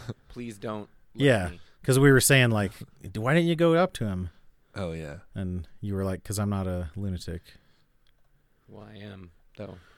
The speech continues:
Speaker 2: I am a
Speaker 3: But
Speaker 2: lunatic.
Speaker 3: not in that specific manner. I want the data corruptor, and I don't even know entirely what it does.
Speaker 1: Oh, the data corruptor is the one
Speaker 3: It's,
Speaker 1: that I
Speaker 3: it's like
Speaker 1: tried
Speaker 3: a
Speaker 1: to steal from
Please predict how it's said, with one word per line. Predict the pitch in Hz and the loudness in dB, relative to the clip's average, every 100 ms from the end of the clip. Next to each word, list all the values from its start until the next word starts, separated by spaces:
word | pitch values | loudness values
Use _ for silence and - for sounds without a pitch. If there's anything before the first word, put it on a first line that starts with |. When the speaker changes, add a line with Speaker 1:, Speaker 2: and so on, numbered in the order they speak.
| - | -14
Speaker 2:
I | 104 | -6
am | |
a | |
Speaker 3:
But | - | -2
Speaker 2:
lunatic. | 101 123 | 2 6
Speaker 3:
not | 135 123 | 6 8
in | 107 | 6
that | 110 101 - - | 2 0 -6 -8
specific | - - - 104 110 92 - | -6 -4 -2 -2 -2 -4 -8
manner. | 85 90 85 85 85 73 - - - - - - - - - - - - - - - | -6 -4 -4 -4 -6 -10 -16 -20 -20 -20 -20 -20 -20 -20 -20 -18 -18 -20 -20 -10 0
I | 165 | 4
want | 214 196 156 _ - - - - | 4 4 0 _ -20 -20 -18 -10
the | 117 127 127 120 110 | -2 0 2 2 0
data | 107 123 | 0 0
corruptor, | 143 156 147 - 160 | 2 2 2 2 -2
and | - 110 | -2 -2
I | |
don't | 113 147 | 0 2
even | 147 123 | 2 0
know | 120 120 | 0 0
entirely | 113 104 113 123 135 | -2 -2 -2 0 0
what | 131 131 | 0 -2
it | |
does. | 127 131 131 123 - - - - _ _ _ - | 0 -2 -2 -6 -14 -18 -20 -20 _ _ _ -4
Speaker 1:
Oh, | 117 | 0
the | 123 | 2
data | 117 131 160 | 4 4 4
corruptor | 165 151 151 151 170 165 | 4 6 6 4 0 0
is | 135 127 113 | 0 -2 -4
the | 110 | -4
one | 107 113 127 | 0 0 0
Speaker 3:
It's, | 131 113 101 | 0 0 0
Speaker 1:
that | 95 | -2
I | 104 | -2
Speaker 3:
it's | - | 0
like | 120 117 | 2 4
Speaker 1:
tried | 147 | 2
Speaker 3:
a | |
Speaker 1:
to | 101 135 113 | 2 0 -2
steal | - - 101 107 117 | -4 -6 -2 -2 -2
from | 120 - 104 92 87 82 | -6 -6 -4 -4 -6 -10